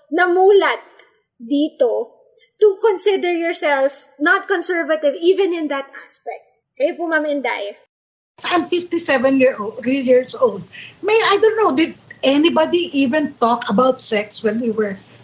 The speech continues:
Speaker 2: children? I doubt it. I come from a family with eleven kids. So obviously,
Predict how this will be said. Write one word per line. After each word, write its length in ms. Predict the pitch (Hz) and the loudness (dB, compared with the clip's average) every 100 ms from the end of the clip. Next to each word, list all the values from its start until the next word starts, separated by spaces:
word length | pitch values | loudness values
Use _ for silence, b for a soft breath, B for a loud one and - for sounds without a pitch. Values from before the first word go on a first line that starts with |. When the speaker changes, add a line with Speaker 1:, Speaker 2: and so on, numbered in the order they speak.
| - | -2
Speaker 2:
children? 520 | 226 214 196 240 285 - | 2 2 4 2 2 -2
I 240 | 311 - | -4 -4
doubt 360 | 294 359 403 196 | -4 -2 -2 -2
it. 180 | 185 - _ B - | -8 -10 _ B -4
I 100 | 262 | -4
come 280 | - 320 311 | 2 0 0
from 340 | 285 269 269 | -2 -2 -2
a 40 | |
family 440 | - 247 247 233 262 | -2 0 2 2 0
with 200 | 233 233 | -4 -6
eleven 360 | 214 208 208 190 | -6 -4 -4 -4
kids. 320 | 233 165 - | -6 -6 -8
So 100 | - | -4
obviously, 760 | 320 370 240 220 - 165 165 | -2 -2 -2 -8 -8 -12 -12